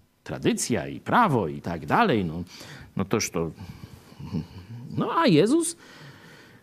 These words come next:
Nie powiedział: „A no to idź tam za tego”, bo gdyby nie powiedział tego, co powiedział w dwudziestym piątym wersecie i tylko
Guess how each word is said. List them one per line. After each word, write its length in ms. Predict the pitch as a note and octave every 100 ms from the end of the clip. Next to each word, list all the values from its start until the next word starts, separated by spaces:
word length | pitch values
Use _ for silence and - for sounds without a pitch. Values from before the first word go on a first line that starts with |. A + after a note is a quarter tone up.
| -
Nie 80 | G#3
powiedział: 420 | F4+ F#4+ G#3 D3+
„A 160 | D#4 F4
no 140 | C4
to 120 | G3
idź 460 | G#3 C#4 F3 - - - -
tam 220 | E3+ B2+
za 240 | G#2+ F3 C#3+ C#3 A2
tego”, 280 | B2+ F#3 B3
bo 260 | - C#3+
gdyby 320 | C#3 F3+ F#4+ D4
nie 120 | A3
powiedział 480 | D#3+ E3+ B3+ B3 E3+
tego, 400 | G#3+ F#3+ F#3 F3
co 160 | F3
powiedział 380 | C#3+ E3 D#3+ D3+
w 40 |
dwudziestym 420 | B2 C3+ E3 - C#3
piątym 420 | - F4 G3+ C#3
wersecie 480 | B2+ - F3 - C3
i 100 | A#2
tylko 480 | G3+ E3 D3+ C#3